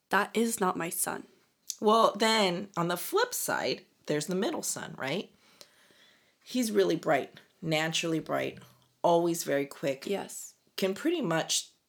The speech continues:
Speaker 2: score, like, if he's careful, 'cause he rushes, he's little, but he's perfect on every test. He has a really sharp memory. But he just got,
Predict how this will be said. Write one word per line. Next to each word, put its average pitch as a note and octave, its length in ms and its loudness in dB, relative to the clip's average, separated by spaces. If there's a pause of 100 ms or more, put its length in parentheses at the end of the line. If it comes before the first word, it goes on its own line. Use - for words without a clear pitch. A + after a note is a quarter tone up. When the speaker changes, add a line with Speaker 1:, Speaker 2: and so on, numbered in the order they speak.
(280)
Speaker 2:
score, D3 580 2
like, D3+ 260 -4
if D#3+ 180 -4
he's D#3+ 260 -2
careful, E3 640 0
'cause - 180 -12
he D3+ 100 -4
rushes, - 440 -6
he's - 180 -10
little, - 260 -8
but D#3 140 0
he's F3 260 -4 (200)
perfect G#3+ 440 -2
on D3+ 140 -2
every D3+ 240 -6
test. - 420 -8
He G3 160 0
has G3+ 160 2
a D#3+ 60 0
really D#3+ 340 0
sharp - 300 -4
memory. - 320 -10 (920)
But - 460 -2 (420)
he - 240 -4
just - 280 -2
got, - 360 -4